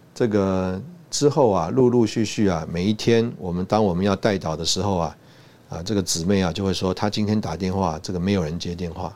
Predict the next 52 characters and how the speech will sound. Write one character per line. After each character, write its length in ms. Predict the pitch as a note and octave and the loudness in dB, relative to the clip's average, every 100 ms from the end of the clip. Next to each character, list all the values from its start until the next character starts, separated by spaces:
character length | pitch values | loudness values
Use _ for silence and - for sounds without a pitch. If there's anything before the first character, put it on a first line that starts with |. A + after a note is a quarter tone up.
| - | -14
啊。 100 | - | -12
当 220 | F#2+ A2 A2 | -2 0 2
时 140 | G#2+ | 2
候 100 | G2+ | 0
都 140 | G#2 | 0
是 80 | G2 | -2
还 100 | G2 | -2
没 120 | G2 | 0
有 100 | G#2 | 0
手 200 | G2+ E2+ | 0 -2
机 240 | D#2+ - F#2+ | -4 -4 0
的 80 | F#2+ | 0
年 240 | D#2+ E2 | 0 -2
代 240 | E2+ F2+ - | -2 -2 -4
啊， 160 | F2 D#2 | -8 -4
所 140 | G2 | -2
以 20 | |
就 140 | F#2+ F#2+ | 0 0
打 240 | - E2+ | 0 -2
家-， 280 | - G2 G2+ - | 0 2 0 -4
家 200 | G#2 F#2 | -2 -2
里 100 | E2 | -2
的 100 | E2+ | -2
室-， 320 | - G#2+ - - - - | 0 0 -4 -10 -20 -4
室 220 | - A2 | 0 2
内 180 | G2 F#2+ | 2 0
电 220 | F2+ F#2 | 0 0
话 260 | F2 F#2 - - | 0 0 -2 -8
啊， 280 | E2+ D#2 - - - - | -6 -6 -8 -18 -18 -4
没 140 | G2 | 0
有 100 | F#2 | 2
人 100 | F2+ | 0
接。 260 | F2+ A#2 A#2 - - - - - - - - - - | 2 2 0 -10 -20 -20 -20 -20 -20 -20 -20 -20 -10
那 80 | - | -4
当 180 | F#2+ A2+ | 0 2
然 260 | G2+ F#2+ A#2 - | 2 0 -4 -10
啊， 280 | F#2+ E2+ D#2+ | -8 -6 -4
就 160 | - G2 | -2 -2
着 120 | F#2 | 0
我 60 | |
们 100 | E2+ | 0
来 140 | F2+ E2+ | -2 -2
说 240 | - F#2+ | -2 -2
啊， 80 | E2+ | -2
我 80 | D#2 | -2
们 100 | F2 | -4
就 80 | F#2+ | -4
觉 140 | E2+ | -4
得 240 | E2 E2+ F2 - - - | -4 -4 -6 -12 -20 -14
很 180 | - E2+ | -8 -6
困 200 | - A#2+ | 0 0
扰。 220 | F#2+ D#2 | 0 -4